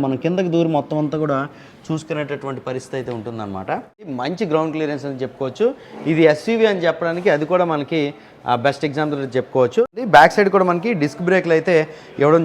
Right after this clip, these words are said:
జరిగింది. దాని తర్వాత సైడ్ ప్రొఫైల్ నుంచి అయితే ఈ కారు ఈ విధంగా ఉందన్నమాట. ఇది కూపే ఎస్యూవీ, దీనికైతే సీ పిల్లర్ ఉండదండి, ప్రత్యేకించి సీ పిల్లర్ అయితే ఉండదు. కంప్లీట్, ఆ, ఏ పిల్ల-, బీ పిల్లర్ నుంచి అయితే ఇలా డౌన్ అయిపోతుంది అనమాట. ఈ కారు యొక్క డైమెన్షన్స్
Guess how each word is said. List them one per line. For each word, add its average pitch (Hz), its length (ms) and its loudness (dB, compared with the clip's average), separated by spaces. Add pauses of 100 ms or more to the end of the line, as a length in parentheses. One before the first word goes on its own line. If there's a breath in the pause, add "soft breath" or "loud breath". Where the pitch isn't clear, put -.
జరిగింది. 139 320 2 (180)
దాని 170 140 6
తర్వాత 190 280 2 (200)
సైడ్ 208 260 2
ప్రొఫైల్ 208 260 2
నుంచి 185 200 -2
అయితే 190 120 -2
ఈ 180 140 -6
కారు 151 260 4
ఈ - 80 0
విధంగా 147 260 0
ఉందన్నమాట. 131 480 0 (440 loud breath)
ఇది 202 80 2 (100)
కూపే 240 320 6
ఎస్యూవీ, 190 320 0 (120)
దీనికైతే 180 340 0 (100)
సీ 220 200 0
పిల్లర్ 214 280 6
ఉండదండి, 151 380 0
ప్రత్యేకించి 165 460 -6
సీ 160 160 -2
పిల్లర్ 156 240 2
అయితే 135 140 -2
ఉండదు. 131 200 -4 (120)
కంప్లీట్, 151 400 -2 (560 loud breath)
ఆ, 120 240 4 (140)
ఏ 165 60 6
పిల్ల-, 156 280 0 (100)
బీ 170 100 0 (100)
పిల్లర్ 180 280 4
నుంచి 156 200 -2
అయితే 170 360 0 (120)
ఇలా 151 240 2 (320)
డౌన్ 160 180 6
అయిపోతుంది 123 500 -2
అనమాట. 110 260 -6 (440)
ఈ - 20 -2 (100)
కారు 175 160 8
యొక్క 190 160 0 (120)
డైమెన్షన్స్ 196 460 2